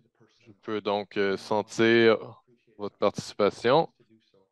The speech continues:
Alors, je vous donne quelques secondes pour le faire, comme j'aime faire cette purification par la fumée. Et au mo-, en tant que je le fais, donc j'aime le faire avec ce groupe, cette énergie.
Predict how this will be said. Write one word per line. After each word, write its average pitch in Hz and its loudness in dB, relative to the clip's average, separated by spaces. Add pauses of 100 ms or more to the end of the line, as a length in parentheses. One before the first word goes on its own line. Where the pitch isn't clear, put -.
(360)
Alors, 101 -10
je 98 -16
vous 98 -18
donne 107 -10
quelques 107 0
secondes 113 -2
pour 107 -2
le 98 -2
faire, 143 2 (200)
comme 107 -8
j'aime 107 0
faire 113 2
cette 113 -2
purification 107 -4
par 110 2
la 107 2
fumée. 127 -6 (600)
Et 107 -8
au 107 -4
mo-, 110 -8 (160)
en 120 -18
tant 127 0
que 123 0
je 107 -2
le 107 2
fais, 147 2 (1160)
donc 101 -14
j'aime 104 -10
le 101 -4
faire 117 0
avec 101 0
ce - -12
groupe, 104 -6 (1040)
cette - -14
énergie. 104 -6